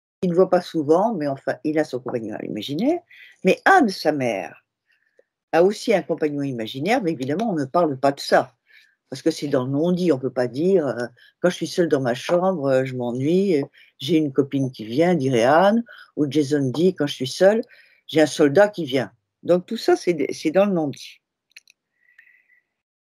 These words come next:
Les aventures de Jason deviennent vraiment catastrophiques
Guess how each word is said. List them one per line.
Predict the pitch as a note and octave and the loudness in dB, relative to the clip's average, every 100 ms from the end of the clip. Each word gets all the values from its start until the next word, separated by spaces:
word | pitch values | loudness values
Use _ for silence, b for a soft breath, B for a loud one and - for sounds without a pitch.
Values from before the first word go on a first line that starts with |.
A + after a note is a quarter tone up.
| _ _ _ _ _ _ _ _ - | _ _ _ _ _ _ _ _ -6
Les | C#3+ D#3+ F3+ E3+ D#3 D3 C3+ A#2 F#2+ G1+ G1+ - - - - C#3 | -2 6 8 10 8 8 4 0 -2 -6 -12 -18 -20 -20 -12 0
aventures | G3 G#3+ G3 - F#3+ F3+ | 2 2 -2 -2 0 0
de | D3 C3 | 0 -2
Jason | D3+ D3+ B2+ F3 G#3+ C#4+ D#4 D4+ _ _ _ _ _ _ _ _ _ | 0 0 2 2 4 2 0 -4 _ _ _ _ _ _ _ _ _
deviennent | E3+ F3 A#3 G3 | 0 2 2 2
vraiment | F3 G#3+ | 0 0
catastrophiques | A3+ F3 F3 - D3+ C#3 D#3 - _ | -4 -4 -4 -6 -12 -10 -14 -16 _